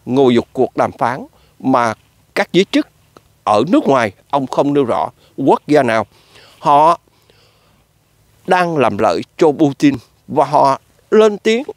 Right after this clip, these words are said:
nói đến việc đàm phán hiện nay mà phương Tây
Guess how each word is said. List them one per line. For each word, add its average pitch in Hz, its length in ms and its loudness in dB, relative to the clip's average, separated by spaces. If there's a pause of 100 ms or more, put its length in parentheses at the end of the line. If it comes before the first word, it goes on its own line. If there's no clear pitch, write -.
nói 180 220 0
đến 294 200 -2
việc 127 180 -2 (240)
đàm - 160 -2 (120)
phán 143 280 -4 (320)
hiện 156 240 0
nay 214 220 2 (540)
mà 117 320 -2 (360)
phương 262 320 2
Tây 202 300 2